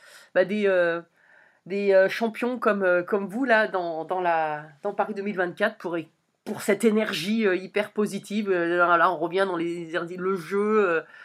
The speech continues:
le positif et, euh, partager. Je pense que c'est vraiment important. Et Paris deux mille vingt-quatre, moi, pour moi, c'est,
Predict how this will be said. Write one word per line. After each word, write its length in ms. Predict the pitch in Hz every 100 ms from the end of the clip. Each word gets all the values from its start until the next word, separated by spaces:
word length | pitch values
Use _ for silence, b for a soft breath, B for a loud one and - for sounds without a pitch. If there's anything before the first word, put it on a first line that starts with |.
| B B
le 160 | 185
positif 640 | 196 202 208 - 202 214 202
et, 200 | 170 165
euh, 540 | 151 143 139 - - -
partager. 480 | - - 208 190 214
Je 100 | -
pense 160 | 196
que 80 | -
c'est 140 | - 170
vraiment 240 | 180 214
important. 400 | 202 - - 208
Et 100 | 175
Paris 200 | 185 185
deux 80 | 190
mille 140 | 196
vingt-quatre, 320 | 185 175 170 220
moi, 120 | 214
pour 140 | 180
moi, 140 | 180 214
c'est, 260 | 156 151